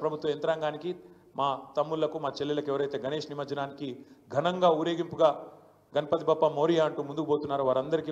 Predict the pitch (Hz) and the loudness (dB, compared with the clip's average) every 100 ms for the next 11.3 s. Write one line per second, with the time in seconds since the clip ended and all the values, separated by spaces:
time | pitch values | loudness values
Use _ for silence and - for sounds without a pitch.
0 | 147 151 131 - - - - 139 151 151 | 0 0 0 -6 -18 -20 -2 4 4 2
1 | 151 143 - 151 156 151 - 160 - 165 | -6 -6 -4 -2 -2 -4 -4 -10 -2 2
2 | 175 175 156 - - - - 170 170 165 | 4 4 2 -4 -18 -16 -6 -2 -2 -2
3 | 151 151 202 202 196 180 175 160 170 - | -2 4 4 4 -2 -4 -4 -6 -6 -6
4 | 170 160 156 131 135 123 120 107 - - | -6 -4 -2 -2 -4 -8 -10 -12 -18 -20
5 | _ - - 165 175 180 180 180 180 - | _ -6 -4 -2 -2 -4 -6 -10 -14 -20
6 | - _ _ - _ _ 123 170 208 208 | -20 _ _ -20 _ _ 2 6 6 4
7 | 202 190 196 190 180 170 170 170 185 202 | 0 0 0 0 -2 0 0 2 0 0
8 | 170 185 180 180 175 170 175 151 135 170 | 0 0 -2 -4 -2 -4 -6 -4 0 4
9 | 185 202 - - - - _ _ _ _ | 4 4 0 -12 -18 -20 _ _ _ _
10 | - - 139 - 226 214 208 214 214 175 | -14 -6 -4 4 6 6 4 4 2 4
11 | 202 214 | 4 4